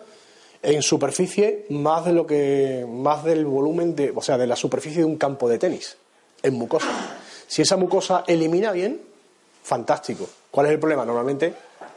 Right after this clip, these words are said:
no suele eliminar bien. Mucha gente no sabe que el pulmón elimina tóxicos.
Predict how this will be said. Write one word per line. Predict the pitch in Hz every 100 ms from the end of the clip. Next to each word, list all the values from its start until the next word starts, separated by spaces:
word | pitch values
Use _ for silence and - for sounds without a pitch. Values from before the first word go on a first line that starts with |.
| -
no | 127 139
suele | - 151
eliminar | 120 117 113
bien. | 131 175 - - _ _ _ - - _ _ -
Mucha | 147 160
gente | 165 185 202
no | 190
sabe | 196 208 156
que | 139
el | 139
pulmón | - 139 135 127 151 151
elimina | 131 131 196 127 - - _ _ _ _ _ _ _ _ _ _ - -
tóxicos. | 117 - 95 92 -